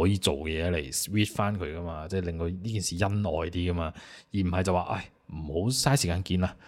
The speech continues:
即係，呃，呃，就咁啦。咁但係就冇諗其他嘢去彌補返冇咗嘅嗰個恩愛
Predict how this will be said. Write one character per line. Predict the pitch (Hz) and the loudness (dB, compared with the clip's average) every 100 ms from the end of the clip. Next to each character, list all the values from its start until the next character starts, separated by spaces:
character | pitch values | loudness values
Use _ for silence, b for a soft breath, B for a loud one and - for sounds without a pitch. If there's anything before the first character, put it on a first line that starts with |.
| B B - | B B 2
即 | 131 | 6
係， | 110 95 95 - | 6 2 -2 -4
呃， | 92 80 76 76 76 - b b b | -6 -6 -6 -8 -10 -12 b b b
呃， | - 80 | -10 -6
就 | 85 85 | -4 -4
咁 | 82 90 | -2 2
啦。 | 117 | 4
咁 | 107 | 4
但 | 113 92 | 2 0
係 | |
就 | 87 | 0
冇 | 85 78 85 104 110 110 107 - | 0 0 4 4 4 2 -2 -4
諗 | - 82 104 | -2 0 2
其 | 98 76 | 2 0
他 | 113 127 | 4 4
嘢 | 95 80 90 | 4 2 2
去 | 90 87 - _ _ _ | 2 0 -12 _ _ _
彌 | - 78 78 | -2 -2 -2
補 | 76 80 | 0 0
返 | 131 123 117 | 4 6 6
冇 | 98 - | 2 0
咗 | 92 90 87 | 0 2 2
嘅 | 82 80 _ | -2 -6 _
嗰 | - | -6
個 | 98 90 | 0 2
恩 | 85 92 | 2 2
愛 | 107 | 2